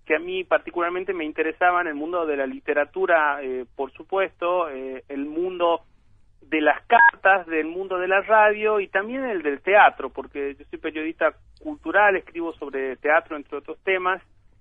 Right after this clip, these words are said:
y, y también, bueno, creo que los actores y las actrices le dan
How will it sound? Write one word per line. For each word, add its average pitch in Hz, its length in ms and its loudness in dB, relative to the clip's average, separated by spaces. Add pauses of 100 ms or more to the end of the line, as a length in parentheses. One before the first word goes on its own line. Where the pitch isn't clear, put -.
(260)
y, 165 480 -12
y 160 120 -12
también, 180 360 0
bueno, 160 300 -2
creo 170 240 -4
que 180 60 -6
los 151 120 0
actores 175 460 0
y - 20 0
las 143 140 -2
actrices 160 480 -6
le 143 100 0
dan 156 460 0